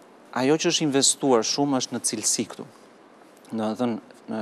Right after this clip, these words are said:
në qoftë se në fushat e tjera të mjekësisë ne shohim, e, ndonjëherë diferenca me jashtë, në këtë fushë ju a them me bindje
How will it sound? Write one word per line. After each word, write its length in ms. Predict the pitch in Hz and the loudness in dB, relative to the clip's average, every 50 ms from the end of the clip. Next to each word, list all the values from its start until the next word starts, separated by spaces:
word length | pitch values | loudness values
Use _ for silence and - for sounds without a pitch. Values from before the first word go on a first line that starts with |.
| 110 107 | -6 -6
në 60 | 104 | -4
qoftë 220 | - 139 135 131 - | -2 0 0 2 2
se 80 | 139 | 0
në 80 | 131 - | -2 -2
fushat 380 | - - 156 151 - 139 123 135 | 0 0 0 0 0 -2 -4 -4
e 20 | 117 | -6
tjera 340 | - - 135 135 123 113 - | -4 0 2 4 4 2 2
të 80 | - 117 113 | 0 -4 -4
mjekësisë 640 | 110 101 - - - 123 107 - - - - - - | -4 -2 -2 0 0 0 -2 -2 -2 -2 -4 -6 -6
ne 160 | 117 120 123 123 | -4 -2 0 0
shohim, 380 | - - - 123 120 117 113 110 107 | 0 0 0 0 0 0 -2 -4 -4
e, 140 | 104 104 - - - - - - 113 | -4 -4 -6 -8 -12 -16 -12 -10 -6
ndonjëherë 500 | 107 117 117 113 113 110 117 127 123 107 | -2 -2 0 -2 -2 -4 -4 -4 -4 -4
diferenca 540 | 101 107 - - 117 120 123 120 107 - 113 | -4 -8 -6 -4 -2 0 0 -2 -2 -4 -4
me 140 | 110 117 131 | -4 -2 0
jashtë, 340 | 139 123 104 113 - - - - - - - - - - - - - - - - - - - | 2 2 0 0 -2 -4 -6 -8 -20 -20 -20 -20 -20 -20 -20 -20 -20 -20 -20 -20 -20 -10 -6
në 120 | 113 117 | -6 -2
këtë 120 | - 156 139 | 0 -2 -2
fushë 320 | - - 151 151 - - | 0 -2 -4 -4 -2 -2
ju 60 | 131 | -4
a 80 | 120 - | -4 -2
them 100 | 147 127 | -4 -4
me 80 | 123 117 | -4 -4
bindje 400 | 110 113 123 127 135 139 131 | -6 -4 -4 -4 -2 -4 -6